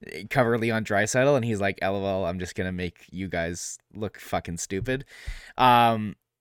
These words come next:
yeah, I don't know. Th-, this was a series where, like, I definitely thought the Kings, uh,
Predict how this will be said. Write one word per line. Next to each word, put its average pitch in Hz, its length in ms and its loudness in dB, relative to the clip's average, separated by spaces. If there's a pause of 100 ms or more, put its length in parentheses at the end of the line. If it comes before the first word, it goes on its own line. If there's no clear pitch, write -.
yeah, 120 260 6
I 120 80 8
don't 113 100 0
know. 95 120 -4
Th-, 143 180 4
this 180 160 4
was 214 100 2
a 214 60 4
series 165 320 6
where, 131 140 6
like, 113 180 4
I 127 80 8
definitely 135 300 4
thought 151 160 2
the 135 60 -4
Kings, 101 520 -6 (160)
uh, 92 300 2